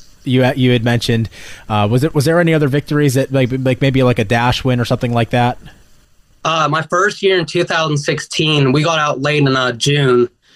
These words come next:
Speaker 2: and it was a stampede that year, my first ever stampede. I, uh, won the dash that we had. It was sponsored by K and N Pro, and that was my very first ever, I guess you can say, checkered flag.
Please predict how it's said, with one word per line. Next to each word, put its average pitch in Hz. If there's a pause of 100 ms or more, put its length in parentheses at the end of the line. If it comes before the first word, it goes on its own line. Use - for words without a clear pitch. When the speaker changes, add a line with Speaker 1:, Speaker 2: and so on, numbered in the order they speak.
(320)
Speaker 2:
and 147
it 151
was 139
a 127
stampede 165
that 143
year, 151
my 131
first 156
ever 143
stampede. 143 (400)
I, 156
uh, 143 (120)
won 147
the 135
dash 131 (220)
that 139
we 131
had. 127
It 139 (240)
was 127
sponsored 151
by 131
K 143
and 139
N 127
Pro, 123 (300)
and 143
that 147
was 151
my 147 (140)
very 147
first 139
ever, 127
I -
guess 147
you 143
can 127
say, 127
checkered 139
flag. 123